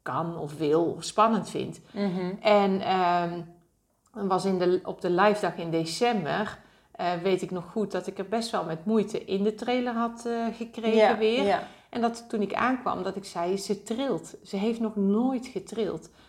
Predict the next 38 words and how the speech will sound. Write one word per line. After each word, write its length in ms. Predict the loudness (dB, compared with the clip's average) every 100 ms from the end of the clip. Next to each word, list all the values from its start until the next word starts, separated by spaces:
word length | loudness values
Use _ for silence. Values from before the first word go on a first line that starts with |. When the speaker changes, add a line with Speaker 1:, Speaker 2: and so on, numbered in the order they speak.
| _ _
Speaker 1:
Hè, 80 | -6
en 140 | -4
's 120 | 0
avonds, 520 | 2 2 0 -6 -6
eh, 280 | -4 -2 -2
heb 120 | -2
jij 180 | 0 0
ook 140 | -2 -2
geholpen 360 | -2 -2 -2
om 100 | -6
haar 240 | -4 -4 -2
weer, 340 | 0 0 -4
eh, 120 | -8
de 100 | -8
trailer 340 | 2 6 6 4
Speaker 2:
Ja. 40 |
Speaker 1:
terug 220 | -2 -4 -2
in 240 | -2 2
te 60 | 4
Speaker 2:
Ja. 100 | 4
Speaker 1:
krijgen. 520 | 6 4 4 0 -2
En 140 | -2
dat 220 | -2 -4
ook 180 | -4 -4 -8 -16 -14
op 120 | -6
het 100 | 0
moment 320 | 2 2 2
dat 160 | -2 -2
ze 180 | -4 -2
erin 200 | -2 -4
stond, 360 | -4 -4 -4
dat 160 | -6 -6
ze 100 | -6
aan 120 | -4
het 160 | -6 -6
trillen 320 | -2 -2 0
was. 260 | -2 -4
Speaker 2:
Mhm. 120 | -6